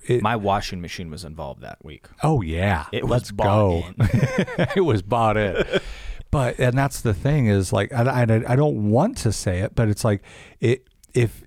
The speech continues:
Speaker 1: if you're not in, don't celebrate with us 'cause you can't.
Speaker 2: Mm.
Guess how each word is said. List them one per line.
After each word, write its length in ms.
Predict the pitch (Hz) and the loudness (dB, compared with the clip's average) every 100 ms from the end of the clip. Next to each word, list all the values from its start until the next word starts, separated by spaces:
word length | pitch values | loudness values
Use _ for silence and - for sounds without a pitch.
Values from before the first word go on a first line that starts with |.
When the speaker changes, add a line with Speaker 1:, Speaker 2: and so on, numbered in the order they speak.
| _ | _
Speaker 1:
if 220 | 123 - | -4 2
you're 140 | 135 | 4
not 320 | 165 151 156 - - | 4 2 0 -6 0
in, 440 | 127 107 90 90 | 2 2 0 -2
don't 260 | 113 107 - | -2 -2 -2
celebrate 420 | 107 98 98 95 | -2 0 0 0
with 180 | 98 - | -2 -4
us 100 | 101 | -8
'cause 160 | - 90 | -10 -12
you 80 | |
can't. 300 | - - 82 - - _ _ - | -10 -8 -8 -10 -20 _ _ -14
Speaker 2:
Mm. 600 | 98 95 90 90 92 92 | -8 -6 -6 -8 -10 -14